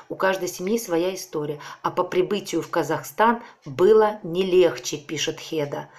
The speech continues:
"Там и продолжение страшнее". Вот что пишет Хеда. А вот написать по пр-, по продолжение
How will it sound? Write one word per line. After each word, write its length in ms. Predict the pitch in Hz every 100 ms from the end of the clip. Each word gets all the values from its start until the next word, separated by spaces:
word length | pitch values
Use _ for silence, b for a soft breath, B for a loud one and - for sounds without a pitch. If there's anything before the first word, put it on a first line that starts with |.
| B B _
"Там 320 | 190 220 233 -
и 80 | 180
продолжение 920 | - 175 160 151 139 175 208 208 175
страшнее". 840 | - 156 151 - 147 147 147 - B B B -
Вот 220 | 160 -
что 200 | - 160
пишет 520 | - 175 - 202 - -
Хеда. 480 | - 165 147 147 B B B B
А 120 | 160 156
вот 160 | 185
написать 520 | 208 220 220 208 190
по 100 | -
пр-, 260 | - - 185 -
по 220 | 180 175
продолжение 1160 | 160 - 180 175 180 170 185 320 392 285 160 151